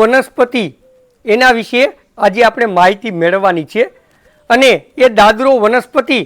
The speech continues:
આપણી આજુબાજુ તમે નજર નાખો એટલે મળી જ જાય. હા, તો જોઈએ દાદરા વિશે. આ દાદરાનો છોડ છે. દાદરાના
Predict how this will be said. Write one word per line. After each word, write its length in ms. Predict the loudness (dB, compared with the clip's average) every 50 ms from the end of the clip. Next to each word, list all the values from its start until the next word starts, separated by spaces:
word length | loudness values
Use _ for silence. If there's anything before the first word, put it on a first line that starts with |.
| -8 _ _ _ _ -6
આપણી 380 | -4 -4 -2 0 2 2 4 4
આજુબાજુ 520 | 4 2 0 0 2 2 2 4 2 0 0 -2 -6 _ _ _ -4
તમે 160 | -2 0 0
નજર 320 | 0 0 0 0 2 0 2
નાખો 360 | 2 2 0 0 2 0 0
એટલે 180 | 0 0 -2 -2
મળી 240 | 0 2 2 0 0
જ 140 | -2 -2 -2
જાય. 160 | -2 -2 -4 _ _ _ _ _ _ _ _ -4
હા, 180 | 0 0 0 0 -4 _ _ _ _ _ 0
તો 100 | 4 6 6 6 4 2 -4 _ _ -16 -8 0
જોઈએ 360 | 2 2 4 4 4 6 6 4 4 0 -12 _ _ _ -16 -8 0 2
દાદરા 460 | 4 4 4 4 4 4 4 4 4
વિશે. 360 | 4 0 -4 -6 -4 -4 -2 -2 -4 -6 _ _ _ _ _ _ _ _ _ _ _ _ _ _ _ _ _ _ _ _ -2
આ 300 | 0 2 4 4 4 2 0 -4 -18 _ _ _ -6
દાદરાનો 600 | -2 0 0 0 0 0 0 0 0 0 -4 -10
છોડ 300 | -10 -8 -6 -6 -6 -6 -6 -2
છે. 120 | -2 -2 -2 -2 -6 -20 _ _ _ _ _ _ _ _ _ _ _ _ _ _ -2
દાદરાના 600 | 0 0 0 0 0 0 0 0 0 -2 -4 -4